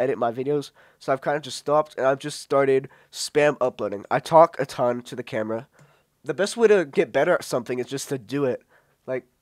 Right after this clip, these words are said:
I, I would ask these stupid fucking questions, <laughs> I remember. Like, I would ask, I'd go to these communities, go to my parents, go to whoever for my problems, and I'd be like, "How do I, how do I get better at talking? How do I become more social and get better at talking?"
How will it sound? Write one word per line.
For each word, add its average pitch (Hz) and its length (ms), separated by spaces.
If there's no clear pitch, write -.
I, 117 160
I 131 80
would 170 160
ask 170 200
these 170 160
stupid 156 480
fucking 143 340
questions, 123 480
<laughs> - 0
I 120 60
remember. 113 500
Like, 127 220
I - 100
would 143 120
ask, 147 400
I'd 143 160
go 180 120
to - 140
these 196 160
communities, 151 560
go 160 120
to 165 60
my 156 140
parents, 131 540
go 156 120
to 151 120
whoever 147 640
for - 120
my 139 160
problems, 135 720
and 135 120
I'd 135 80
be 143 100
like, 139 160
"How 151 360
do 185 280
I, 151 180
how - 180
do 180 80
I 185 60
get 151 180
better 147 240
at 131 120
talking? 120 580
How 151 120
do 165 80
I 180 60
become 185 320
more 170 180
social 143 720
and 139 220
get 151 160
better 147 220
at 131 100
talking?" 120 440